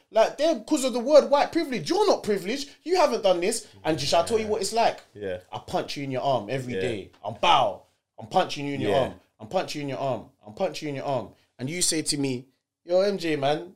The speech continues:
Speaker 1: I beg you stop punching me in my arm. Just
Speaker 2: Mm,
Speaker 1: allow
Speaker 2: mm.
Speaker 1: it. Like, there's no reason for you to be punching me in my arm."
Speaker 2: Mm.
Speaker 1: And then I say, "Let's do a scan at the doctor's."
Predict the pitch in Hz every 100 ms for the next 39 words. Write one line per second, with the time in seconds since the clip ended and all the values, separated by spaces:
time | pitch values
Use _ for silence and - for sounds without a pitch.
0 | _ 113 117 208 226 226 208 - - 208
1 | 214 - 185 180 180 170 185 175 151 147
2 | 143 139 139 131 214 220 131 98 113 135
3 | 131 139 165 202 214 208 226 180 165 170
4 | 165 156 151 147 165 156 139 131 135 127
5 | 127 185 143 90 - 135 135 120 104 143
6 | 143 139 175 190 175 165 151 147 _ _
7 | _ _ _ - 156 175 135 - - 156
8 | 117 107 104 135 - 107 85